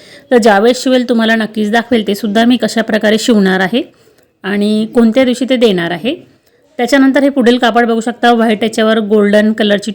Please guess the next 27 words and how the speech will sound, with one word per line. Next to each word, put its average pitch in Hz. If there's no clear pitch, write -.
टिकली 202
अशा 208
प्रकारे 208
दे, 208
लावलेली 208
आहे 220
आणि 202
हे 214
सुद्धा 247
वेल्वेटचं 208
कापड 214
अगदी 202
सुंदर 196
आहे. 196
त्याच्यानंतर 247
हा 247
प्लेन 220
वेल्वेटचं 220
कापड 233
आहे, 240
तर 240
हे 233
सुद्धा 240
पांढऱ्या 226
कलरमध्ये 240
घेतलेलं 190
आहे. 190